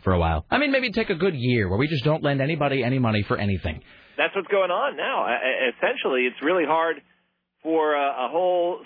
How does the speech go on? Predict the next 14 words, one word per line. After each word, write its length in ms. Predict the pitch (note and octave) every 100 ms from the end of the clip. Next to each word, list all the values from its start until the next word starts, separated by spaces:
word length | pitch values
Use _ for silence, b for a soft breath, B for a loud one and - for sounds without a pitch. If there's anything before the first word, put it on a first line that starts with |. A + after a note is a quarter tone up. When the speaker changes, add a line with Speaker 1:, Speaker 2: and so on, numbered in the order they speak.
| - -
Speaker 2:
segment 420 | F3 D3+ D#3 D3+ -
of 200 | D3 B2+ -
society, 680 | - D3 D#3 D#3 D3+ C#3+ C#3 A2+
whether 260 | B2 C3 C3+
it's 120 | B2+ -
in 160 | A#2+ A2
business 420 | D#3+ D3+ D3+ D3 - -
or, 520 | C3+ C3 C3 B2+ B2+
uh, 300 | A#2+ A#2 A2+ b b b
just 140 | C3+ -
on 100 | C3
the 60 |
personal 460 | A2+ E3 G3 F#3+ C#3
level, 280 | B2 A2+